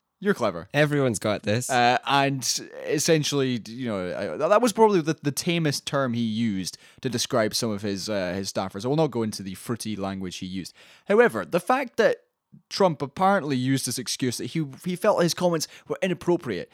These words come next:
Speaker 1: as an excuse to fire him after ten days just does not quite sit right with me.
Speaker 2: Does
Speaker 1: James,
Speaker 2: that
Speaker 1: what
Speaker 2: mean that Trump can be fired?
Speaker 1: Well, I mean, I mean, I guess so. And, and the thing is, Scaramucci came in and he said he was gonna fire three, four people, and the next day he said, "Oh, I fired somebody this morning,"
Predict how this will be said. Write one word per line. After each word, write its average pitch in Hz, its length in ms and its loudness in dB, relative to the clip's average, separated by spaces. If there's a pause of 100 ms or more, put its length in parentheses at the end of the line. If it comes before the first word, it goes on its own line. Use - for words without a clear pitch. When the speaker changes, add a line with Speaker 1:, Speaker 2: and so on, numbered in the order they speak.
(140)
Speaker 1:
as 131 200 2
an 127 60 -2
excuse - 420 0
to 131 140 0
fire 156 320 4
him 139 60 2
after 135 180 0
ten 165 300 0
days 127 240 2 (240)
just 220 220 4
does 202 200 0
not 190 220 4
quite 160 240 2
sit - 240 2
right 127 140 2
with 104 40 -4
me. 104 120 -2
Speaker 2:
Does - 60 -4
Speaker 1:
James, 143 140 2
Speaker 2:
that 127 140 8
Speaker 1:
what 147 40 2
Speaker 2:
mean 143 120 6
that 143 160 0
Trump 143 320 6
can 131 120 4
be 101 120 4
fired? - 500 -4 (100)
Speaker 1:
Well, - 220 -10
I 92 80 -4
mean, 90 300 -14
I 76 100 -8
mean, 80 220 -12 (100)
I - 60 -14
guess 110 200 -6
so. 175 300 4
And, 131 100 6
and 160 160 2
the 175 80 -2
thing 214 220 0
is, 165 180 2
Scaramucci 185 460 2
came 143 160 2
in 113 320 -2 (160)
and 147 100 4
he 139 80 4
said 190 280 4
he 135 80 2
was 135 80 -2
gonna 139 160 2
fire 143 480 2
three, 160 380 -2
four 160 260 -2
people, 180 280 -2
and 117 80 -2
the 120 80 0
next 131 380 -4
day 110 420 0 (360)
he 123 100 -6
said, 131 140 -2
"Oh, 165 80 2
I 127 60 2
fired 113 280 0
somebody 208 240 0
this 226 140 -2
morning," 226 360 2